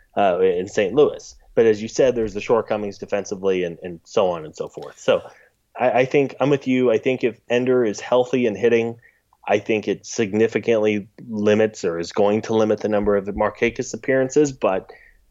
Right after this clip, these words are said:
again, if somebody gets hurt, as you said, it, it's not a black hole situation where it's like, Oh God, we're gonna bet this guy eighth and hope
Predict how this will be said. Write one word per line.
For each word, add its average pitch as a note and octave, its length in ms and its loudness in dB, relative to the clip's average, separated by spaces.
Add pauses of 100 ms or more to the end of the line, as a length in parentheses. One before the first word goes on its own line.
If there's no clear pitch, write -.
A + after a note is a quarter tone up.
(140)
again, C3+ 340 2
if A2 80 0
somebody G#2+ 240 -4
gets A#2 160 -4
hurt, D3+ 320 2 (260)
as G2+ 200 -4
you G#2 60 -10
said, G#2+ 340 2 (260)
it, B2 240 2
it's A#2+ 260 -2
not B2 300 2
a G#2+ 40 2
black G#2 360 0
hole A2 220 2
situation G2+ 640 0
where F#2+ 100 0
it's F#2 120 -4
like, F#2+ 140 -2
Oh F#2+ 140 4
God, F2 300 0
we're F#2 140 -2
gonna F#2+ 180 0
bet F2+ 240 -2
this F#2+ 140 -6
guy F2 160 0
eighth F#2 380 0
and F2 120 -2
hope F#2 300 0